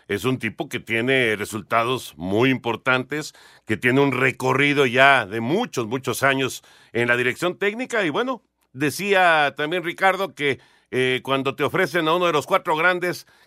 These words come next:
que es muy difícil, eh, hacerte a un lado y decir que no, Anselmo, y vamos a ver cómo le va ahora con la máquina.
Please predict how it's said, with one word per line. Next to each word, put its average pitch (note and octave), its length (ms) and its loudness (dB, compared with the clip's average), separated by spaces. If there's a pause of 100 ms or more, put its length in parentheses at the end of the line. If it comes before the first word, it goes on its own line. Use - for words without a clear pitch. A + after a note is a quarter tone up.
que C#3+ 160 0
es D#3+ 80 0
muy E3+ 180 2
difícil, D#3+ 640 -2 (260)
eh, B2 180 0
hacerte E3+ 440 0
a - 20 2
un D#3+ 120 4
lado F3+ 240 8
y D#3+ 60 -2
decir D3 340 -4
que D3+ 140 -2
no, G3 240 2
Anselmo, F3+ 460 -4
y A2+ 160 -10 (220)
vamos E3 280 0
a C#3+ 60 2
ver D#3 120 0
cómo D3 220 -2
le A#2 80 0
va C#3 160 4
ahora A#2 400 -4
con G2+ 160 -8
la F2 80 -6
máquina. - 400 -12